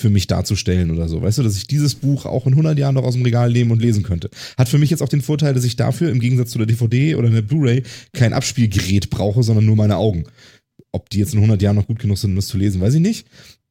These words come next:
Aber, ähm, irgendwie ginge das. Und für mich ist es tatsächlich so, dass es, dass Bücher, die ich so richtig gut finde und die mich irgendwie beeindrucken,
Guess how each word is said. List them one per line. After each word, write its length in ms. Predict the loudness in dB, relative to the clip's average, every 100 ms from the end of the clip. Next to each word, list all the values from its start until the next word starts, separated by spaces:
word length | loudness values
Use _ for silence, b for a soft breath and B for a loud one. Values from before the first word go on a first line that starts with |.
| _
Aber, 440 | 0 0 0 -2 -2
ähm, 420 | 0 2 0 -2 -8 _ _
irgendwie 220 | 0 0 0
ginge 200 | 0 0
das. 140 | 0
Und 120 | 0
für 100 | 2
mich 160 | 2 0
ist 140 | -4
es 60 | -4
tatsächlich 380 | -4 -2 -4 -4
so, 120 | -2
dass 160 | -2 -4
es, 140 | -6
dass 200 | -6 -8
Bücher, 280 | -8 -4 -2
die 60 | -2
ich 60 |
so 80 | -4
richtig 300 | -4 -6 -8
gut 140 | -8
finde 220 | -4 -2 -2
und 40 |
die 60 | -2
mich 80 | -2
irgendwie 160 | -2
beeindrucken, 500 | -2 -2 -2 -2 -4